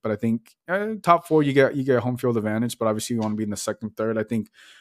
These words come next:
I don't know if they're gonna catch Saint Louis. I mean, Saint Louis is looking good. They've been fine all year. But I think if they're the, the second and third, they, they have a really good opportunity to go pretty deep in the playoffs. And then,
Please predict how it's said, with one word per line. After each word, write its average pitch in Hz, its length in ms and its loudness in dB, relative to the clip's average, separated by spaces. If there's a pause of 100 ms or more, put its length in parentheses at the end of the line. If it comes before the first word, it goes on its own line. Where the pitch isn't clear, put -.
(120)
I 127 40 0
don't 127 120 0
know 131 60 4
if 127 100 0
they're 127 100 2
gonna 117 140 2
catch 117 400 0
Saint 135 240 -4
Louis. 135 600 -2
I - 40 -10
mean, 113 140 -2
Saint 120 200 -8
Louis 117 440 -4 (180)
is - 120 -14
looking 110 240 -6
good. 110 220 2
They've 107 100 0
been 104 120 -4
fine 107 500 -4 (520)
all 117 180 4
year. 113 420 2 (600)
But 123 140 0
I 123 40 0
think 151 200 -2
if 131 120 0
they're 120 320 0
the, 127 120 0
the 123 180 -6
second 143 360 -2
and 113 100 -6
third, 117 240 2
they, 117 240 0
they 120 160 -2
have 120 220 2
a 110 60 -2
really 110 220 0
good 110 180 -2
opportunity 107 720 -4
to 123 140 -8
go 107 160 0
pretty 104 260 -8
deep 101 280 -10
in 101 60 -8
the 101 60 -6
playoffs. 98 500 -6
And 98 100 -6
then, 98 180 -8